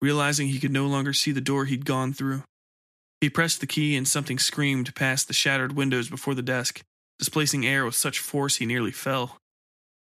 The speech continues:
Bartholomew dropped his pistol and scrambled around by his feet to find it.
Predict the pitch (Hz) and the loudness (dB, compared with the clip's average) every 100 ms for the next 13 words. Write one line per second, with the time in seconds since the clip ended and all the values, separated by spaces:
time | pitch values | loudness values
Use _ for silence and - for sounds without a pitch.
0 | _ - 143 151 160 170 151 143 139 139 | _ -4 2 4 4 2 2 0 2 -2
1 | - 147 - 143 120 - 143 135 131 127 | 0 -2 0 0 0 0 0 0 0 0
2 | 139 139 135 123 110 - 151 135 - 139 | 0 0 0 0 0 0 -2 -4 -4 -2
3 | 127 113 - | -2 -4 -8